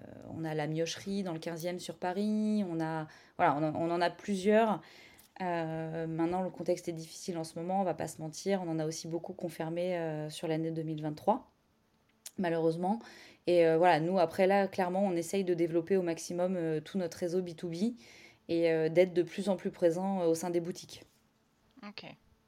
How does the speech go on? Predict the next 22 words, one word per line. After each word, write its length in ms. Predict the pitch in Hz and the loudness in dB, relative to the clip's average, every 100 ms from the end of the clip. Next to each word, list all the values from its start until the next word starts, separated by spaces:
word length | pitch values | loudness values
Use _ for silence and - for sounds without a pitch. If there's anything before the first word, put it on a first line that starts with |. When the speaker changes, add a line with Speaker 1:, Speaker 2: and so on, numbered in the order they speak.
| - _ | -20 _
Speaker 2:
Et, 320 | - 170 175 170 | -8 -6 -4 -4
euh, 400 | 165 165 165 165 | -6 -8 -8 -10
par 160 | 180 | -6
rapport 300 | 160 165 165 | -6 -6 -6
à 80 | 160 | -6
ça, 180 | - 240 | -4 -6
justement, 300 | - - 220 | -6 -14 -14
c'est 160 | - | -12
quoi 180 | - 214 | -8 -8
ta 160 | 214 165 | -4 -6
motivation 480 | 175 - 180 180 196 | -6 -10 -10 -10 -10
principale 520 | 185 - 190 208 208 | -12 -12 -6 -6 -6
qui 140 | 196 | -10
te 260 | - 170 165 | -12 -12 -12
pousse 280 | - 208 - | -14 -10 -8
à 60 | |
continuer, 580 | - 175 190 185 190 202 | -10 -12 -12 -10 -6 -4
euh, 420 | 170 156 156 156 | -2 -4 -4 -6
chaque 220 | 156 185 | -6 -8
jour, 280 | 170 - 180 | -8 -12 -12
en 60 | 160 | -14
fait ? 320 | 143 - - | -16 -18 -20